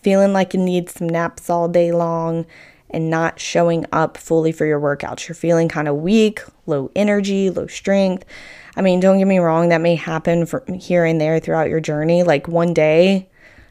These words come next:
is, you shouldn't be like, "Oh, I need more food because I didn't show up for my workout." Like, we're not gonna have the energy and, and mindset every single day, but if it's, like, a lasting thing, like, a week or two,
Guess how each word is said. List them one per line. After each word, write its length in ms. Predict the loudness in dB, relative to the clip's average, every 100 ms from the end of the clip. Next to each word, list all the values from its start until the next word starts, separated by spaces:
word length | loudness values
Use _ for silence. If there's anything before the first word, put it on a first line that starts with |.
| -16 -6
is, 340 | -4 -4 -8 -18 -12
you 180 | -6 -4
shouldn't 240 | -2 0
be 100 | 2
like, 140 | 2 4
"Oh, 140 | 4
I 60 | 6
need 160 | 6 6
more 180 | 2
food 500 | 0 2 2 2 0 -6 -14 -6
because 200 | -4 -2
I 100 | -2
didn't 200 | -2 -2
show 180 | 0 0
up 100 | -2
for 140 | -4
my 160 | -2 0
workout." 500 | 0 2 0 0 0
Like, 160 | 2
we're 100 | 4
not 160 | 4 2
gonna 120 | 0
have 200 | -2 -2
the 120 | 0
energy 520 | 0 0 0 0 0
and, 200 | 0 0 -6 -18 -18 -8
and 100 | -4
mindset 460 | -2 -2 -2 -2 -2
every 260 | -2 -4
single 320 | -2 0 4
day, 180 | 6 4
but 140 | 6 4
if 160 | 4
it's, 200 | 2 2
like, 140 | 0 0
a 60 |
lasting 680 | -2 0 0 0 -2 -2 -2
thing, 380 | -2 0 2 0
like, 200 | 0 -2
a 60 | -2
week 460 | 2 6 6 4
or 120 | -4
two, 580 | -4 -2 2 2 2 0